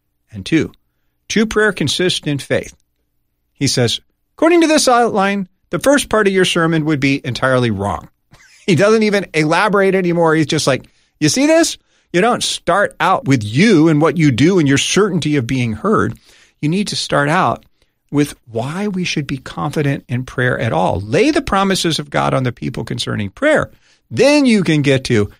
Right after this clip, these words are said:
because God's not a liar, you can be certain that your prayers are heard by him." He moves to a fifth subject, promises and threatenings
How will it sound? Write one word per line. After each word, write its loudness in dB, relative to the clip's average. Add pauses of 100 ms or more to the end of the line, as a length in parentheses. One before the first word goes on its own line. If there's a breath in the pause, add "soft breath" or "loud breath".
(340 soft breath)
because -10
God's -4
not -2
a -2
liar, -2 (320)
you 0
can -2
be -10
certain -6 (300)
that -10
your 0
prayers -4
are 0
heard -2
by -4
him." -8 (1400)
He 0
moves 0
to -4
a -4
fifth -4
subject, -6 (880)
promises 0 (440)
and 0
threatenings -4